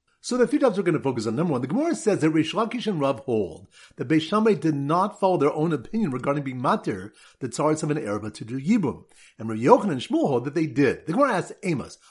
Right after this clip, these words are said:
when did this malchokas of Beis Shammai and Beis Hillel take place? If you say it was before a Baskol announced that the halacha always follows Beis Hillel, then what would be the explanation of those who hold that Beis Shammai did not follow their own opinion?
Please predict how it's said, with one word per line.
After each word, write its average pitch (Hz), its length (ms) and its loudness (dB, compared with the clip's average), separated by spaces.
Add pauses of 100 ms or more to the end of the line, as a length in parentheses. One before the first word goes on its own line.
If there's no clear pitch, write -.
(140)
when 214 340 2
did 285 120 0
this 202 160 0
malchokas 165 520 -2
of 127 60 -10
Beis 135 120 -4
Shammai 202 300 -2
and 123 160 -6
Beis 131 180 -6
Hillel 104 160 -10
take 104 260 -18
place? 220 440 -2 (500)
If 127 1400 2
you 247 80 -2
say 160 120 -2
it 147 60 -2
was 117 120 -8
before 131 420 0
a 127 80 -4
Baskol 139 480 0
announced 120 560 -4 (380)
that 123 100 -8
the 110 80 -6
halacha 151 420 0
always 160 360 2
follows 147 240 -2
Beis 107 240 -6
Hillel, 285 440 -2 (260)
then 165 160 0
what 254 120 6
would 302 100 0
be 294 60 0
the 247 140 0
explanation 180 680 -2
of 120 100 -8
those 180 260 2
who 160 100 2
hold 156 480 -2 (240)
that - 100 -6
Beis 160 140 2
Shammai 175 240 0
did 175 180 2
not 135 400 -2
follow 95 200 -6
their 123 140 -2
own 104 180 -12
opinion? 254 520 -2